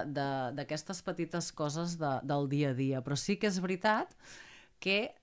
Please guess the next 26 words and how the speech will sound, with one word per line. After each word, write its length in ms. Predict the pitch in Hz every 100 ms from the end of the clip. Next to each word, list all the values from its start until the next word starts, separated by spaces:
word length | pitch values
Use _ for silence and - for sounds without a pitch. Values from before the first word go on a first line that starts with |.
| -
així 320 | 170 - 208
com 240 | 202 196 - -
la 160 | 180 160
maternitat 720 | 160 160 147 156 151 165 175
intensiva 720 | 165 165 160 - 175 165 147
ens 160 | 139 139
l'hem, 300 | 143 139 143
no? 160 | 185 247
Com 160 | 143 139
ja 160 | 143
la 80 | 147
tenim 240 | 156 156
molt 160 | 151 147
integrada, 760 | 147 139 135 135 160 190 180 339 - - - - - _ _
jo 240 | 190 190 214
crec 240 | 214 220 220
que 80 | 226
el 80 |
que 80 | 208
ara 80 | 165
està 240 | 175 196
passant 320 | 190 180 180 196
és 160 | 202
que 120 | - 165
hi 20 |
ha 80 | 160